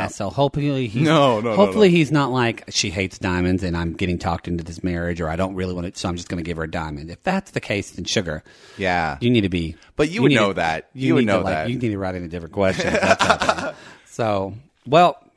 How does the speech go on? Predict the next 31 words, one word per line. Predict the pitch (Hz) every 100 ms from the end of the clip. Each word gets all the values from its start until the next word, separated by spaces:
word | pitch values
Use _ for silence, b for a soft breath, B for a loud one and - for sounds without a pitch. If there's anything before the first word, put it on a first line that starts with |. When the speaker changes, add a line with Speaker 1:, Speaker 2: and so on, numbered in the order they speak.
| - 135
Speaker 1:
good | - 190
luck, | 120 123 -
Jessica. | 90 - 82 90 92 - -
Let | 101 131
me | 147
know. | 123 95 87 80 -
It, | 117 - -
I |
always | 180 214 -
tell | 143
people, | - 117 - 135
"Email | 202 214
me | 185
back. | 131 139 123
Let | 117 131
me |
know." | 165 208
Speaker 2:
Oh. | 247 247 196 147
Speaker 1:
No | 214
one | 233 226
ever | 220 214
emails | 196 196 185 190
me | 170
back. | 175 156 156
I |
would | 147
love | 143 151
that, | 131 107
though. | - 82 85 104 -
Speaker 2:
Yeah. | 107 127 147 156 127 101 87 147
Speaker 1:
Mm-mm. | 151 - 104 104